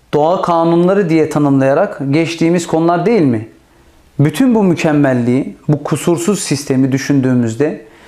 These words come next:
beynimiz ayrıntılarda boğuluyor. Halbuki aklımızın ve beynimizin algılaması ve teslim olması gerekir. Ve tüm bunlara bir hüküm verenin, yön verenin, idare edenin olduğunu bilmesi gerekir.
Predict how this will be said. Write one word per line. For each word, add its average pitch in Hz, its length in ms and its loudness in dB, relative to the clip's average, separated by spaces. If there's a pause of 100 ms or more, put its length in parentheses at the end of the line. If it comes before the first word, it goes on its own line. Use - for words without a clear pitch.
(220)
beynimiz 175 560 0 (160)
ayrıntılarda 151 840 0
boğuluyor. 120 420 0 (440)
Halbuki 170 760 -2
aklımızın 165 720 0
ve 143 140 0
beynimizin 151 460 0
algılaması 123 840 -2
ve 127 120 -4
teslim 151 360 -2
olması 139 340 0
gerekir. 117 380 -2 (840)
Ve 170 100 0
tüm 233 200 2
bunlara 175 400 2
bir 190 100 2
hüküm 185 400 2
verenin, 143 460 0
yön 160 320 2
verenin, 151 440 0
idare 139 520 0
edenin 147 360 0
olduğunu 151 500 0
bilmesi 170 400 0
gerekir. 127 400 -2